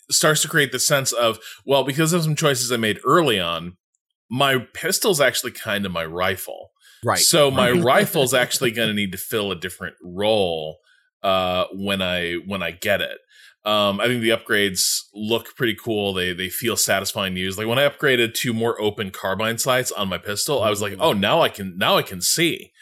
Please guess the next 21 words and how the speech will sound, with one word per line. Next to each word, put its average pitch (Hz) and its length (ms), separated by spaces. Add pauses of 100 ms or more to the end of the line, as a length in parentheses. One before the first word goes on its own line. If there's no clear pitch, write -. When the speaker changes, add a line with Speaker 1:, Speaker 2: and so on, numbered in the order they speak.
Speaker 2:
<laughs> 101 200
Speaker 1:
Um, 123 680 (120)
and 185 140
that's 285 120
a 311 40
really 320 160
satisfying 220 540
thing. 196 260
Like, 110 160
I 131 60
think 160 180
a 143 40
lot 143 180
of 151 60
games 151 300
don't 139 280 (120)
make 127 360 (640)
weaponsmithing 123 920
particularly, 110 840
like, 92 240
tactile. 143 760